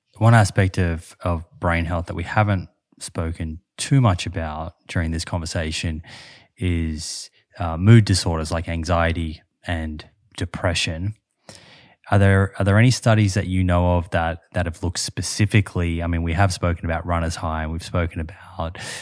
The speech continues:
um, dopamine and, and whatnot, but are there any studies that have looked at, um,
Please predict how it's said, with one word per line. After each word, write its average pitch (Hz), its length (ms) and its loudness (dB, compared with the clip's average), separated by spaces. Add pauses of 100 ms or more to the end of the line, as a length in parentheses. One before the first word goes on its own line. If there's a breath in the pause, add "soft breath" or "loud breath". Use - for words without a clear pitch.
(120 loud breath)
um, 80 320 -2
dopamine 80 640 -2
and, 80 160 -6
and 82 220 -4
whatnot, 82 380 -2
but 90 100 -2
are 87 40 -2
there 90 200 2
any 107 440 2
studies 85 500 -4
that 87 160 -4
have 85 280 -2
looked 87 400 -4
at, 82 400 -4 (480 loud breath)
um, 80 320 -6